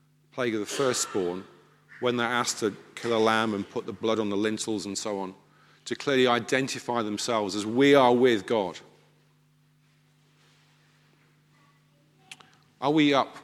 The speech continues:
for being called and responding to battle with the Lord for Bradford, for Freising Hall? Are we up for that?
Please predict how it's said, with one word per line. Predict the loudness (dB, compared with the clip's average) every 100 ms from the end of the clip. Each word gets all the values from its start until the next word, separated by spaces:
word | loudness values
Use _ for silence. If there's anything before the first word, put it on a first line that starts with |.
| -20
for | -20 -8
being | -4 -4
called | -4 0 2 2 -2 -6 -12 _ _ -12
and | -8 -6
responding | -6 -4 -6 -6 -8 -10 -16 _ _ _ _ _ _ _ _ -14
to | -4
battle | 0 0 -2 -8 -10 -16 _ _ _ _ _ _ _ _ _ _ _ _ -8
with | -6
the | -2
Lord | -2 -4 -6 -10 -20 _ _ _ _ _ _ _ _ _
for | -14
Bradford, | -8 -10 -10 -16 -20 _ _ _ _ _ _ _ _ _ _ _ _ _
for | -14
Freising | -8 -6 -6 -10 -14
Hall? | -16 -20 _ _ _ _ _ _ _ _ _ _ _ _ _
Are | -8
we | -6
up | -6 -8
for | -12
that? | -12